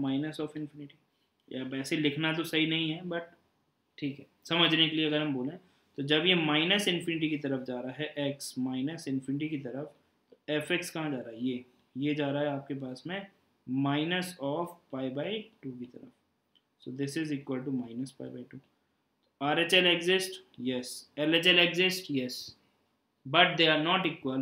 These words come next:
hence limit x tending to zero, इसका आंसर क्या आ गया आपके पास में? Does not exist। This does not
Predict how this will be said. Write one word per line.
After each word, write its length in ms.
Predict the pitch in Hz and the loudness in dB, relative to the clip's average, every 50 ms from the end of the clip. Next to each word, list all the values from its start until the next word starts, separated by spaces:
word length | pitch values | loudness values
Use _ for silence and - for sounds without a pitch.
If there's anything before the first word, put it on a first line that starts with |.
| 131 127 | 0 0
hence 280 | 156 170 190 202 202 - - - _ _ _ _ _ - | 0 0 2 0 -2 -6 -10 -16 _ _ _ _ _ -2
limit 400 | 143 151 160 175 180 175 - - 165 175 | 0 2 4 6 6 6 6 4 4 4
x 120 | 170 - - 175 | 4 2 2 0
tending 280 | 165 165 165 160 160 | 2 2 0 0 0
to 80 | 160 151 151 | 0 0 2
zero, 140 | 147 147 151 | 2 2 2
इसका 260 | 151 147 147 - 151 | 2 0 0 -2 -2
आंसर 240 | 143 143 147 143 151 | -2 -2 -2 -4 -4
क्या 180 | 151 - 151 139 | -4 -4 -4 -2
आ 60 | 139 | -2
गया 140 | 147 147 147 | -2 -2 -2
आपके 200 | 143 143 - 139 | -4 -4 -6 -6
पास 240 | 139 139 139 135 - | -4 -6 -6 -8 -10
में? 80 | 156 175 - _ _ _ _ _ _ - 127 | -14 -20 -20 _ _ _ _ _ _ -12 -4
Does 280 | 127 139 139 139 135 135 143 | -2 0 0 0 0 0 -2
not 360 | 147 160 180 185 185 - - - _ _ _ _ _ _ _ _ _ _ _ _ _ _ _ - - | -2 -2 -4 -6 -6 -10 -16 -20 _ _ _ _ _ _ _ _ _ _ _ _ _ _ _ -20 -20
exist। 600 | 113 _ _ - - 127 123 123 - - - - - _ _ _ _ _ _ _ _ _ _ _ _ _ _ _ _ _ _ _ _ _ _ _ _ _ _ _ _ _ _ _ _ _ _ _ _ _ - | -20 _ _ -8 -8 -6 -6 -8 -10 -16 -18 -20 -20 _ _ _ _ _ _ _ _ _ _ _ _ _ _ _ _ _ _ _ _ _ _ _ _ _ _ _ _ _ _ _ _ _ _ _ _ _ -8
This 280 | 135 139 160 185 175 147 | -4 0 0 0 0 -2
does 220 | 139 127 120 113 123 | -4 -4 -4 -4 -4
not 240 | 151 190 214 208 | -4 -4 -4 -4